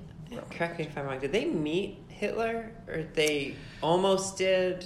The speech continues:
Speaker 1: So in real life, in, in
Speaker 2: Yes.
Speaker 1: real life, they were supposed to meet Hitler. So
Speaker 2: Mm.
Speaker 1: there's a scene in the book when they're in Germany doing research, um, and, uh, his press secretary, who is a, a German last name that I cannot pronounce, so I will not butcher it,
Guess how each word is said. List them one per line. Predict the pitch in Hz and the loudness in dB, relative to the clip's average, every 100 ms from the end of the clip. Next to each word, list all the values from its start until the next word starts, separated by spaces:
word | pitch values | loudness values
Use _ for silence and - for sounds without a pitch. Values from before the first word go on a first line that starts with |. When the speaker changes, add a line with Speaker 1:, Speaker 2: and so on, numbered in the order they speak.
| - | 0
Speaker 1:
So | - 240 | 4 6
in | - 220 208 190 208 | 6 2 2 -4 -2
real | 247 294 294 | 2 6 6
life, | 262 180 170 - | 6 4 2 2
in, | 220 208 | 2 2
in | 208 | 2
Speaker 2:
Yes. | 202 | 4
Speaker 1:
real | 311 | 4
life, | 311 196 185 | 6 4 4
they | 180 | 2
were | 180 170 165 | 2 0 0
supposed | - 165 - 220 - | -2 -4 -2 -4 -2
to | - | -4
meet | - - | -4 -4
Hitler. | - - - | -6 -6 -6
So | - 208 | -2 2
Speaker 2:
Mm. | 185 | 2
Speaker 1:
there's | 190 190 | 2 0
a | |
scene | 165 - 233 220 | -2 2 4 4
in | 185 | 2
the | 165 | -2
book | 160 170 165 180 | 2 2 2 -2
when | 175 | -2
they're | 170 | -2
in | 160 | -2
Germany | 160 165 170 165 156 | -2 -4 -4 -4 -4
doing | 156 165 160 | -4 -4 -4
research, | 156 151 - 202 240 - - - - - - - - | -6 -6 -2 2 0 -2 -8 -8 -12 -14 -14 -16 -2
um, | 165 170 170 165 170 - - | 0 2 0 -2 -4 -6 -6
and, | 190 180 175 175 175 170 - - - - - - - | 0 2 2 0 0 -4 -8 -12 -16 -16 -16 -14 -8
uh, | 170 160 - | -4 -4 -4
his | - 214 247 254 | -2 4 4 4
press | - - 226 214 | -4 -4 -4 -2
secretary, | - - 135 - 131 - | -4 -4 -6 -4 -4 0
who | 165 | 0
is | 160 | 2
a, | - - | -2 -4
a | 165 | -4
German | 156 156 160 | -2 0 0
last | 156 - | -2 -4
name | - - | -6 -4
that | - | -4
I | - | -6
cannot | - 123 - | -6 -6 -6
pronounce, | - - 92 92 | -6 -6 -6 -6
so | - | -4
I | |
will | 120 127 | -4 -4
not | - - | -4 -4
butcher | - - 143 | -4 -2 0
it, | 120 | 0